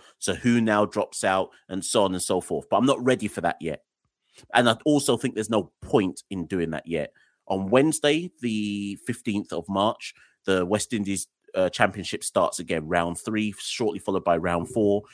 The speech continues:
round five, the Headley Week series, and then there's an A-team tour. Yes, we can all sit here now and go, "Drop a Roston Chase, drop a this person, drop a that person, bring in this person." That's all irrelevant to me right now. Because until I see the rest of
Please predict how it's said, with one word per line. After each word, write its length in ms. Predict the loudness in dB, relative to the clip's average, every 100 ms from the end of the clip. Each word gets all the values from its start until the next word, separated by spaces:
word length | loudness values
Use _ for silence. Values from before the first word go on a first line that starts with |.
| _
round 320 | -6 -4 -4 2
five, 400 | 6 6 4 -2 _ -8
the 60 |
Headley 300 | -6 -4 -6
Week 260 | -4 -4 -4
series, 500 | -4 -2 0 -2 -6 -6
and 100 | -2
then 120 | 0
there's 180 | 0 0
an 140 | 0 0
A-team 500 | -2 -2 -6 -6 -6
tour. 320 | -2 -2 -2 -8 _ _ _ _ _ _ _ -4
Yes, 320 | 4 4 4
we 100 | -2
can 200 | 0 2
all 140 | 2
sit 200 | 2 0
here 220 | 0 0 2
now 220 | 2 0
and 120 | -2
go, 200 | -2 -2
"Drop 260 | -2 -2 0
a 60 |
Roston 400 | -2 -2 -8 -10
Chase, 340 | -8 -8 -10 -10
drop 260 | -8 -2
a 120 | -2 -2 -6
this 140 | -4 -4
person, 460 | -2 -4 -4 -8
drop 180 | -6 -4
a 60 | 0
that 260 | 0 -2
person, 520 | -2 -4 -4 -6 -10 -12 -18 _
bring 160 | 2 4
in 140 | 2
this 140 | 0 -2
person." 440 | -2 0 -2 -8 _ _ 0
That's 200 | 4 6
all 100 | 6
irrelevant 480 | 6 6 4 0 -4
to 80 | -4
me 120 | -2
right 160 | -4
now. 260 | -6 -8 -10 _ _ _ _
Because 260 | 0 2 2
until 360 | 2 2 4
I 100 | 4
see 240 | 2 2 2
the 120 | 2
rest 340 | 0 0 0
of 300 | 2 4 2